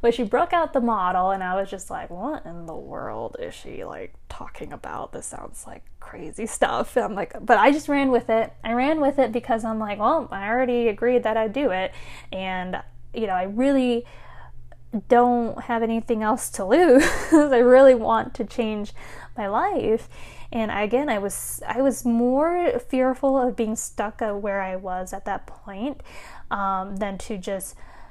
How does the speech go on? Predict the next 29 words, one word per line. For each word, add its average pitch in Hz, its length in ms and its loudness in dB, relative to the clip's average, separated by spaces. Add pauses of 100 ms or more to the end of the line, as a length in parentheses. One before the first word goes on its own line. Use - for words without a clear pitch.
(360)
not 214 600 -2
try 185 340 -2
at - 120 -8
all. - 300 -8 (1200)
And 262 520 4 (180)
so 302 160 2
that's 339 280 0
what, 330 240 0
that's 311 200 0
how 339 100 2
I 330 100 4
found 339 320 -4
her. 185 320 2
That's 220 160 -2
how 269 120 0
I 262 100 4
found 262 220 -2
life 285 200 2
coaching. 220 400 0
And 214 200 -2 (580)
again, 277 340 2
going 240 520 4
maybe 233 360 0 (200)
three 254 140 2
to 254 80 4
four 240 200 0
months 226 240 -2
in 269 140 -2
it 262 260 -2